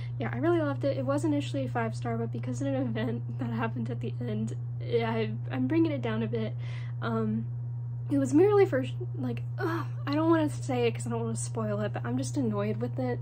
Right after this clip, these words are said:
It's down to, like, a four point five, four star. Maybe, I think maybe I'll do a four point five because I still love it, and I would really love to, I think I would really love to pick up the next couple books. I also did a spread in my bullet journal,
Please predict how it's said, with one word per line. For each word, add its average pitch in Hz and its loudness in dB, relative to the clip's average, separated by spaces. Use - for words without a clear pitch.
It's - -4
down 285 0
to, 311 -2
like, 262 0
a 226 -4
four 233 -2
point 233 -4
five, 214 0
four 214 0
star. 220 -2
Maybe, 269 0
I 254 -2
think 294 -4
maybe 269 0
I'll 254 0
do 247 -2
a 226 0
four - -4
point - -6
five - -4
because 269 2
I 262 2
still 294 0
love 226 2
it, 226 2
and 233 0
I 226 0
would 226 0
really 240 2
love 214 0
to, 220 -2
I 247 -4
think 226 -2
I - -2
would 120 -2
really - -2
love - -4
to - -4
pick - -4
up - -6
the 123 -4
next - -6
couple - -4
books. - -6
I 214 -4
also 220 -4
did 233 -2
a 233 -4
spread 214 -4
in 214 -4
my 220 -4
bullet 208 -4
journal, - -6